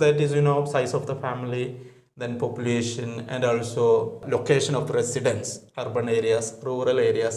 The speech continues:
semi urban areas, ഇങ്ങനെയൊക്കെ ഫാക്ടേഴ്സ് ഒക്കെ ഉണ്ട്. അതൊക്കെ ഇവിടെ ഫിക്സഡ് ആണെന്ന്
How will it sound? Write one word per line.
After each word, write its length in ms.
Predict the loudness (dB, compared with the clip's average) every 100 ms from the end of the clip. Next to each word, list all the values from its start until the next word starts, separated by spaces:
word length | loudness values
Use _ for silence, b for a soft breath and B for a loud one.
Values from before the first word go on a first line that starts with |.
| 0
semi 220 | 2 4 2
urban 240 | 2 0 0
areas, 200 | 0 -2 -2
ഇങ്ങനെയൊക്കെ 300 | -2 0 4 4
ഫാക്ടേഴ്സ് 300 | 6 4 4
ഒക്കെ 100 | 2
ഉണ്ട്. 120 | -2 -6 B B B -2
അതൊക്കെ 200 | 0 2
ഇവിടെ 140 | 0 0 0
ഫിക്സഡ് 360 | -2 -2 -2 0
ആണെന്ന് 220 | 0